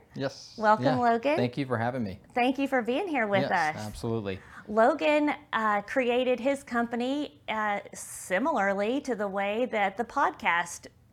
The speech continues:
Speaker 2: was created. You know, like I've shared with you guys before, my background, uh, for over a decade, an area of focus has been geriatric nursing. That led to a career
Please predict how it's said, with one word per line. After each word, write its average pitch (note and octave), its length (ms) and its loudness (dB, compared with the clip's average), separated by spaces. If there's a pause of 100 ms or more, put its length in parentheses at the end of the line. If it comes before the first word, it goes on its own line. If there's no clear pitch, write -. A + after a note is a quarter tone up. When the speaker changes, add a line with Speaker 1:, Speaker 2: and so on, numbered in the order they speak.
(120)
Speaker 2:
was G3 340 -2
created. F3 600 -6 (320)
You G#3+ 100 -4
know, G#3+ 120 0
like G#3 380 0
I've G3+ 180 0
shared G#3+ 280 -4
with G#3 240 -4
you G#3+ 100 -2
guys G3+ 260 2
before, A#3+ 640 0 (240)
my G#3 540 0
background, A3 880 0
uh, G3 300 -2 (240)
for G#3 460 -2
over G3 300 -2
a F#3+ 60 -2
decade, A3+ 800 -2
an G3 400 -8
area G#3 360 -2
of G3 60 -8
focus A3 360 -2
has G#3 100 -6
been G3 200 -6
geriatric F#3+ 580 -4
nursing. F#3 560 -4 (280)
That G#3+ 520 0
led F#3+ 640 -2
to G3 460 -4
a F#3 80 -2
career F#3+ 840 -2